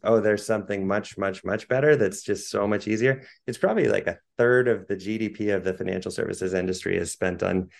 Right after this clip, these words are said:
administrators and again, like, reconciliations, because there's no general, like, distributed, eh, centralized ledger of who owns what.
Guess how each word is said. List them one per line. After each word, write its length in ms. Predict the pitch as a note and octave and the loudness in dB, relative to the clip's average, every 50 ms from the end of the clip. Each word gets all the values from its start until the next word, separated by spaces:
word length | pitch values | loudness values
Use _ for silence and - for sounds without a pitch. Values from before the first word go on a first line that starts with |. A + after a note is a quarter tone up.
| - _ _ | -20 _ _
administrators 960 | G2+ G2 G2 G2 F#2+ F#2+ F2+ - - - F2+ F2+ F#2 F#2 F2 F2 F2 F2 E2 F2 | 0 2 2 2 2 2 0 0 -2 0 0 2 2 0 0 -2 -4 -4 -4 -4
and 300 | F2+ F2+ F#2 F2+ F2+ - _ _ _ _ _ _ _ _ _ _ _ - | -4 -2 -4 -4 -6 -8 _ _ _ _ _ _ _ _ _ _ _ -4
again, 520 | G#2 G#2 G2+ G2 F2+ F#2+ G2 F2+ F2+ F2+ F2+ | -2 0 0 0 2 2 2 2 2 2 2
like, 140 | F2+ F2+ F2 | 0 0 2
reconciliations, 1000 | F#2+ F#2+ F#2+ A2 G2 F#2 - G2 F#2+ F2+ F2 F2+ F2 E2+ - - F#2 F#2 F#2 - | 0 0 0 0 -4 -2 -2 -2 -2 0 0 0 -2 -2 -4 -6 -4 -4 -4 -4
because 300 | - F#2+ - G#2 F#2+ F#2 | -6 -4 -2 -2 -2 0
there's 260 | G2 F#2+ F#2 F2+ F#2 | 2 0 0 0 0
no 280 | F#2+ G2+ G#2 G#2 G2+ | 2 2 4 4 2
general, 720 | F#2+ G2 - G2 F#2+ F#2+ F#2+ F#2+ F#2 F#2 F2+ F2+ E2+ E2+ _ _ | 0 0 -2 -2 -2 0 -2 -2 -2 -2 -2 -4 -6 -10 _ _
like, 200 | - F2+ F2 D#2+ | -10 -8 -8 -4
distributed, 800 | - G2 F2+ - - - G2 F#2+ F2+ G2 F2+ F#2 F#2 F2+ - - _ _ _ _ | -4 -4 -4 -4 -4 -4 -4 -2 0 0 2 2 2 0 -2 -8 _ _ _ _
eh, 100 | E2+ - | -8 -8
centralized 840 | - - - - A2+ G#2+ G2+ - - G2+ G2 F#2+ F#2 F2+ F#2 F2+ - | -8 -10 -6 -2 -2 -2 -2 -2 -2 0 0 0 -2 -4 -4 -4 -2
ledger 360 | G2 G2 F#2+ F#2 F2+ F2 E2+ | -2 -2 -2 -2 -4 -4 -4
of 220 | E2 E2+ E2 E2 - - _ - | -4 -6 -6 -10 -14 -20 _ -8
who 180 | - A2+ G#2+ G2+ | -2 0 0 2
owns 300 | F#2+ F#2 F2 F2 E2 - | 0 0 -2 -4 -6 -4
what. 340 | F#2+ F#2+ G#2+ C3+ E3+ - | 0 2 2 2 2 0